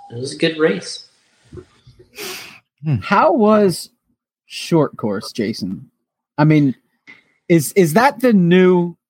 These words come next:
Speaker 3: like, take nineteen ninety-six Roar off-road nets.
Speaker 1: <laughs>
Speaker 3: Four-wheel drive in that era is, is, uh,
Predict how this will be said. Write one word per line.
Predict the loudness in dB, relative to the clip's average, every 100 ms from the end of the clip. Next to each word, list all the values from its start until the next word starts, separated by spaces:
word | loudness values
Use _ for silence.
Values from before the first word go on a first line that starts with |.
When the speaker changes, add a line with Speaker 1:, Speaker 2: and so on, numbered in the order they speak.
| -6
Speaker 3:
like, | -2 0 -2 _ _ -20 -14
take | -2 0 0 -6 _ _ -20 _ _ -6
nineteen | -2 0 2
ninety-six | 2 4 2 0 -4 -4
Roar | -4 0 -2 -4 _ -2
off-road | 0 2 2 2 2
nets. | -2 -4 -8 -14 -14 -20 _ -16
Speaker 1:
<laughs> | -16 -6 -4 -2 -4 -8 -14 -20 -20 _ _ _ _ _ _ -20 _ _ _ _ _ _
Speaker 3:
Four-wheel | -8 0 2 4 4
drive | 4 4 4 2
in | 2
that | 2 0
era | 0 0 -2 -8 _ _ _ _
is, | -2 0 -2 -6
is, | -4 -2 0 0
uh, | 0 0 -2